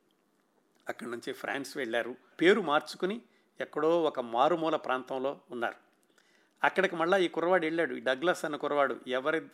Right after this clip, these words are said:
ఎవరి వల్ల అయితే ఇతను జైలు పాలయ్యాడో, ఎవరి తండ్రి ఇతన్ని జైల్లో పెట్టించాడో, మొత్తం అతని సామ్రాజ్యం అంతా కుప్పకూలిపోయేలాగా చేశాడో, ఆ కుర్రవాడు మళ్ళా వెళ్ళాడు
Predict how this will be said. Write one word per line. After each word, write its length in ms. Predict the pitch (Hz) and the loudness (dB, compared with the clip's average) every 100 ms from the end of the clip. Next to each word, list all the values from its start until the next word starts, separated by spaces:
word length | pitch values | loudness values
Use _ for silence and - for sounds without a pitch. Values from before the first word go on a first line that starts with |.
| 160 | -4
ఎవరి 380 | 135 135 160 | -2 0 0
వల్ల 280 | 156 156 156 | 0 0 2
అయితే 540 | 156 147 147 - 147 143 | 2 2 -2 -2 -2 -2
ఇతను 320 | 139 151 139 | -4 -6 -6
జైలు 340 | 120 139 151 | -6 -6 -6
పాలయ్యాడో, 720 | 151 143 139 139 135 135 139 131 | -4 -2 0 0 0 0 -2 -2
ఎవరి 300 | 123 143 135 | -4 -4 -4
తండ్రి 480 | - 147 180 170 - - - - | -4 0 2 0 -2 -20 -18 -10
ఇతన్ని 260 | - 147 127 | -4 -2 -2
జైల్లో 320 | 143 151 151 | -2 0 0
పెట్టించాడో, 640 | 143 127 139 - 135 135 | -2 -6 -6 -2 0 0
మొత్తం 400 | 120 131 - 165 | -2 -6 -4 -2
అతని 220 | 139 135 | -2 -2
సామ్రాజ్యం 560 | 123 131 147 147 139 139 | -6 -6 0 0 0 -4
అంతా 180 | 127 127 | -6 -8
కుప్పకూలిపోయేలాగా 880 | - - 156 156 139 143 135 131 131 | -6 -6 -4 -2 -2 0 2 0 -2
చేశాడో, 400 | 127 131 127 123 - - - 135 | -6 -6 -4 -6 -8 -20 -4 -2
ఆ 20 | |
కుర్రవాడు 360 | - 143 143 | 0 0 2
మళ్ళా 220 | 120 135 139 | 2 2 0
వెళ్ళాడు 340 | 117 123 - | 0 -2 -2